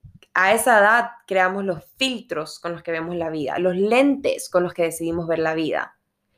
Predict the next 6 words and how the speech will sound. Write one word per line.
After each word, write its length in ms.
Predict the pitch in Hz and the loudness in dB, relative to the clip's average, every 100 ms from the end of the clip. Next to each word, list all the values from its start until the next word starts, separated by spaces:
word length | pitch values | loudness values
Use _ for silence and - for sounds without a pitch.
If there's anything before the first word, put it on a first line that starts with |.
| _ _ _ | _ _ _
Y 120 | - | 0
los 140 | 247 254 | 4 6
mantenemos 840 | 254 233 226 285 302 233 220 220 - | 4 4 4 4 4 2 0 0 -4
hasta 220 | 208 220 | -4 -4
ser 180 | 240 247 | 0 4
adultos, 800 | 247 302 302 - - - - | 4 2 0 -4 -10 -10 -18